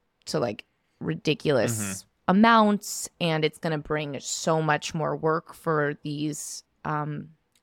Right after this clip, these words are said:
Speaker 1: laborers who are already on strike against exploitative practices, asking for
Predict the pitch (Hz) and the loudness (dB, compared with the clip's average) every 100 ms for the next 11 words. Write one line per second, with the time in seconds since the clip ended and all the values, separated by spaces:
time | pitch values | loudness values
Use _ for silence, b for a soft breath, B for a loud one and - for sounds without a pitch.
0 | - 233 226 190 175 - 190 147 214 214 | 0 2 4 4 2 4 6 8 8 6
1 | 180 - 160 - - 220 170 104 - - | 4 2 0 -4 -2 2 2 0 -10 -18
2 | - 175 165 151 151 - - - 156 - | -2 0 2 0 -2 -10 -14 -12 -12 -4
3 | 165 143 143 - 147 143 - - 92 82 | -2 -2 -4 -2 0 0 -4 -6 -6 -6
4 | - 156 151 - 151 156 - 160 151 156 | 0 2 2 -4 -6 -6 -4 0 2 0